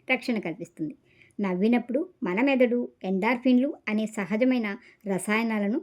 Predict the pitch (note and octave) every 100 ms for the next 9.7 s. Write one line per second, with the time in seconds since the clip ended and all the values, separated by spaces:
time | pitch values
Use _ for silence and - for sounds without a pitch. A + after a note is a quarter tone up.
0 | - C4+ A#3+ A3 F3+ E3+ - F3 - _
1 | _ _ - A#3+ A3+ A3 B3+ - C4+ C4
2 | D4+ D4+ C4+ C4+ E4 - A3 A3+ - D#4+
3 | C#4 A#3+ G3+ G#3+ A3 A3 F#4+ C4+ B3+ A#3+
4 | A3+ F3+ - - - _ _ _ G#3 F#3
5 | F3+ F#3 A#3 A#3 A3 A#3 A3+ G#3+ E4 E4+
6 | _ - A#3 G#3+ A3+ A3 G#3 G3 - _
7 | - - C4+ C4+ C4+ C4 A#3 A3 G#3 D4
8 | - _ A#3+ F#3+ F3+ D#3 - _ _ _
9 | G#3+ C4+ D4+ C#4 A#3 A3 G#3